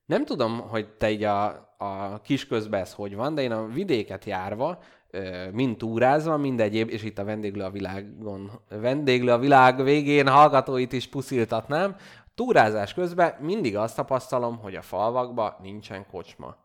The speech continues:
Egy kis bolt ott megveszik, de egyszerűen megszűnnek azok a helyek, ahova le lehet ülni, be lehet ülni.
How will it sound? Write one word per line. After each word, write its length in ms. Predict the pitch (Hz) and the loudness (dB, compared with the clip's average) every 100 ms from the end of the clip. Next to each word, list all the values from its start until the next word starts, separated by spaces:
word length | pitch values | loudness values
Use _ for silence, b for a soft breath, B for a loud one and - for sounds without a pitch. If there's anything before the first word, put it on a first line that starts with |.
| - | -2
Egy 240 | 170 208 | 0 0
kis 200 | - 113 | -4 -8
bolt 340 | 104 101 92 - | -6 -6 -6 -8
ott 160 | 101 - | -12 -10
megveszik, 500 | 107 113 143 170 131 | -10 -6 -6 -8 -8
de 120 | - | -8
egyszerűen 500 | 120 - 160 147 143 | -6 -6 -4 -2 -2
megszűnnek 800 | 185 220 - - 101 101 117 - | -4 -4 -8 -12 -10 -8 -8 -8
azok 300 | 127 123 101 | -10 -8 -10
a 60 | - | -12
helyek, 400 | - 107 135 - B B | -8 -6 -6 -8 B B
ahova 300 | - 98 82 | -18 -14 -10
le 120 | 82 | 0
lehet 320 | 135 139 123 120 | 2 2 0 -6
ülni, 300 | 110 104 95 | -6 -6 -8
be 160 | 98 | -10
lehet 320 | 85 92 98 | -10 -12 -14
ülni. 340 | 98 87 80 | -14 -14 -16